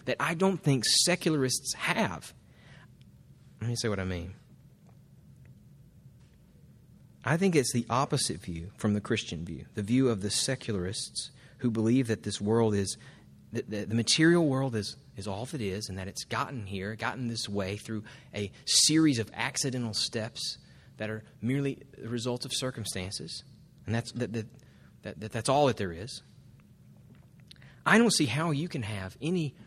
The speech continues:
real solid reason for caring for a world that came about in that way. It seems like you should, based on the laws of social Darwinism, as they were explained a hundred years ago,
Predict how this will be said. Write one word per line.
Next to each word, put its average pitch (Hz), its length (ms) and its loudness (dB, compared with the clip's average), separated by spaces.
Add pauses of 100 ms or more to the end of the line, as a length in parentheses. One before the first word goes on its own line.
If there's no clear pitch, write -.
(500)
real 127 420 2
solid 139 720 -4
reason 120 360 -4
for - 120 -12
caring 165 460 -2
for 113 180 -2
a 110 60 0
world 120 240 0
that - 80 -8
came 147 200 -4
about 101 260 -6
in 101 80 -4
that 101 140 -8
way. - 280 -8 (1500)
It 127 140 -4
seems 196 340 4
like 113 300 -2
you 131 380 4 (100)
should, 170 640 4 (360)
based 113 300 -4
on 107 240 -4 (260)
the 101 80 -8
laws 113 220 0
of 101 100 -4
social 175 380 0
Darwinism, 101 600 -4
as 101 120 -4
they 110 100 -4
were 101 60 -6
explained 110 440 -6
a - 20 -8
hundred 98 180 -4
years 95 220 -6
ago, 92 260 -6